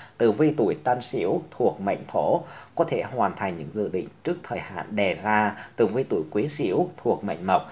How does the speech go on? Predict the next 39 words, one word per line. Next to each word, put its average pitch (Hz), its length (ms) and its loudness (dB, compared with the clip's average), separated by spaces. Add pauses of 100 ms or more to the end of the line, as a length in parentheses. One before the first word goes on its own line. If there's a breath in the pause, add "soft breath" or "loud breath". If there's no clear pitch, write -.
(140 loud breath)
có 165 140 2
thể 117 140 0
sẽ - 180 -6
gặp 101 200 -2
một 90 220 -6
vài 87 140 -2
vấn 98 240 -8
đề 113 220 0 (120)
về 90 160 2
bệnh 90 260 -2
dạ 80 260 -2
dày, 90 340 0 (120)
hệ 92 220 -4 (100)
tiêu 107 220 -2
hóa. 104 280 -2 (140)
Bạn - 160 -4
nên 104 160 -4
thăm 110 160 -6
khám 104 300 -10
bác 151 140 -4
sĩ - 320 -6
càng 90 220 -6
sớm - 220 -8 (120)
càng 87 320 -10
tốt. 147 240 2 (1080 loud breath)
Về 135 80 6
đánh 127 120 2
giá 151 120 4
của 156 100 2
bạn 123 140 6
tuổi 95 100 -2
Sửu 104 300 -2
trong 135 160 2
ngày 101 140 -2
thứ 120 60 -10
hai 131 260 -6
này: 92 360 0 (140)
sự - 280 -2
nghiệp 92 220 0